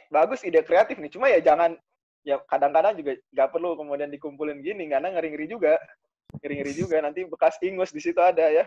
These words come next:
corona lagi. Nah, jangan lah. Gitu ya. Takutnya ada bekas air liur, campur-campur.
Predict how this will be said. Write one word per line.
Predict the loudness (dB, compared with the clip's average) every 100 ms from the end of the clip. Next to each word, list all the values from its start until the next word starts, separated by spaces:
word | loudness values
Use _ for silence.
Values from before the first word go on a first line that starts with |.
| 0 -2
corona | 2 4 4 2
lagi. | 0 -4 _ _ _ _
Nah, | -14 -2
jangan | 0 0 -2
lah. | -10 _ _ _ _ _ _ _
Gitu | -20 -14
ya. | -10 -8
Takutnya | -4 0 4 4
ada | 4
bekas | 0 -4 -6 -4
air | -2
liur, | -2 -2 0 2 4 2 0 _ _ _ _ _
campur-campur. | -10 -10 -6 -4 -4 -6 -8